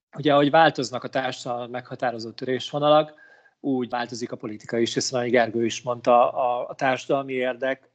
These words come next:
és a, a társadalmi sérelmek azok úgyis utat találnak majd a politikához valamilyen módon, és hát ugye az első éves politológia kurzuson azt tanítják is, hogy a pártok feladata az, az érdekeknek a becsatornázása,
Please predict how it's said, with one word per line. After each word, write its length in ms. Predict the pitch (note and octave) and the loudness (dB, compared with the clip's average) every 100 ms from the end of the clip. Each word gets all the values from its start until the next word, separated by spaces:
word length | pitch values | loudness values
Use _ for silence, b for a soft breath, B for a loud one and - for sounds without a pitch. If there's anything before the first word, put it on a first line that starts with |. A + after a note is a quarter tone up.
| - | -14
és 240 | C#3+ A2+ - | -12 -8 -4
a, 260 | A2+ B2 | -2 -4
a 60 | - | -8
társadalmi 460 | C3+ B2+ - C#3 | -6 -6 -4 -6
sérelmek 560 | A#2+ - B2+ B2 B2+ B2 | -8 -6 -4 -2 -4 -8
azok 180 | B2+ B2 | -8 -4
úgyis 220 | C#3+ A#2+ | -4 -4
utat 260 | C3 A#2 - | -6 -8 -4
találnak 420 | B2 A2 G#2+ G#2+ | -4 -4 -8 -12
majd 200 | A2+ G#2+ | -10 -10
a 40 | |
politikához 680 | A2 A2+ A2 - - A2 A#2 | -10 -8 -10 -6 -4 -4 -4
valamilyen 460 | A#2 A#2 A2+ A2+ G#2+ | -4 -4 -6 -14 -14
módon, 280 | A2 B2+ C3 | -14 -12 -8
és 180 | A#2+ | -4
hát 240 | - B2 B2 B B B B - | 2 2 2 B B B B -4
ugye 140 | C#3 | 0
az 80 | B2 | 4
első 320 | C3 A2+ C3 | 4 4 -2
éves 200 | A#2+ A2+ | -4 -4
politológia 640 | - B2 A#2+ B2 A#2 B2 A#2+ | -4 -4 -2 -4 -4 -4 -4
kurzuson 460 | B2+ A#2 A#2 B2+ | -6 -6 -8 -8
azt 180 | A#2 - | -10 -8
tanítják 420 | B2 A2 - G#2+ | -8 -6 -6 -4
is, 160 | B2 - | -4 -2
hogy 80 | B2 | -4
a 80 | |
pártok 400 | A2+ A#2+ - A#2 | 2 2 0 -8
feladata 680 | - A#2+ A#2+ A#2 - A#2 A#2 | -4 0 0 0 2 2 0
az, 180 | - C3+ | -8 -12
az 120 | B2+ | -4
érdekeknek 560 | B2+ A2 A2+ A#2 - - | -4 -4 -4 -6 -6 -10
a 40 | |
becsatornázása, 1120 | A#2 A2 - A#2+ G#2+ G#2+ G#2 G#2+ - C3+ D3+ | -8 -8 -10 -10 -8 -8 -6 -8 -2 0 0